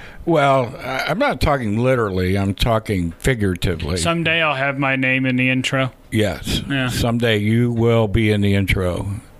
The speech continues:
Speaker 1: Um, yeah, you know what? It'd probably be a good idea if we made three intros.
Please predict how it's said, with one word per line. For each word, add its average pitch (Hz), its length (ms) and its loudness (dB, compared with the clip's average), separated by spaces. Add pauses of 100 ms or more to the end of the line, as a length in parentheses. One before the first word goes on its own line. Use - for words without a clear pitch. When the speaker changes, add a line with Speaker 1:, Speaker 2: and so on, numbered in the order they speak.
(460)
Speaker 1:
Um, 104 560 0
yeah, 302 140 2
you 139 200 -2
know 160 180 2
what? 175 320 0
It'd 127 240 -4
probably 208 240 2
be 127 180 2
a 107 60 0
good 123 160 0
idea 117 300 2
if 110 60 -2
we 113 120 -2
made 107 240 0
three 117 260 2
intros. 95 720 0